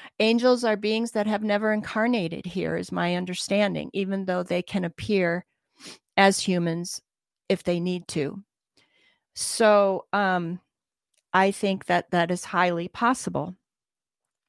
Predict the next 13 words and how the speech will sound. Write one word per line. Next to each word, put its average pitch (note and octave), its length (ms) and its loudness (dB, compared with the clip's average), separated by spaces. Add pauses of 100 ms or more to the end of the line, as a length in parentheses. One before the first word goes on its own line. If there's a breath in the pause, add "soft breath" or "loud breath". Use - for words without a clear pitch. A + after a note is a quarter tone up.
(380 loud breath)
Now, G#3 160 6
if A3 140 2
we B3+ 100 0
could F4+ 220 -4
get A#3+ 240 4
the A3+ 80 -2
slide G3+ 480 2
up E3+ 300 -2
from, E3+ 600 -4
um, E3 560 -4 (1800)
the F#3 140 -4
next F#3+ 300 -2
slide. E3 480 -2